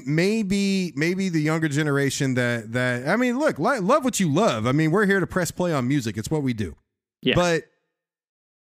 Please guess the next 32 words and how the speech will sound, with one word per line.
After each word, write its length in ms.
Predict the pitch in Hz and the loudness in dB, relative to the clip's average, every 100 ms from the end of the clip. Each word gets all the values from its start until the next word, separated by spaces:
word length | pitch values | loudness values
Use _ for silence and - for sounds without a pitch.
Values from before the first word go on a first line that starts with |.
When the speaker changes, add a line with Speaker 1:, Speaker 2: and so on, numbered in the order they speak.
| _ _ _ _ - - | _ _ _ _ -16 -6
Speaker 1:
at 200 | 226 240 | -4 0
the 80 | 240 | 0
same 260 | - 240 | 2 0
time, 580 | 202 226 208 175 170 175 | 2 2 2 2 0 -2
you 140 | 170 175 | 0 2
know, 460 | 170 165 147 - - | 4 2 0 -8 -16
no-, 460 | 156 156 180 220 | -12 -2 0 2
nothing 560 | 190 185 220 220 214 185 | 2 2 2 2 0 2
like 400 | 160 165 151 - _ | 2 2 0 -8 _
doing 400 | 113 139 160 165 | -2 2 4 4
this 140 | 143 143 | 2 0
show 480 | - 143 135 107 92 | 0 0 0 0 -2
has 260 | 107 101 - _ | -4 -8 -10 _
forced 440 | 151 170 185 - | 2 2 2 -2
me 360 | 131 135 82 78 _ _ _ _ _ | -2 -2 -2 -10 _ _ _ _ _
to 160 | - 127 | 0 0
expand 640 | - - 156 151 151 147 | -2 -2 0 2 0 -2
my 180 | 123 131 | -2 -4
horizons. 720 | 117 113 113 110 87 85 80 | -2 -2 -2 -2 -4 -10 -10
And 100 | 113 | -4
I've 160 | 127 151 | -2 0
always 480 | 190 220 196 151 - | 2 2 2 2 2
thought 220 | 175 139 | 0 0
that 100 | 135 | 0
I 60 | |
had 280 | 147 147 113 | 0 0 -2
pretty 260 | - 202 165 | -2 0 0
distant 500 | 104 160 170 156 127 | -2 0 0 0 -2
horizons 500 | 131 131 123 123 113 | 0 0 0 -2 -2
as 140 | 113 | -2
it 80 | 107 | 0
was. 420 | 139 190 110 - | 2 0 0 -6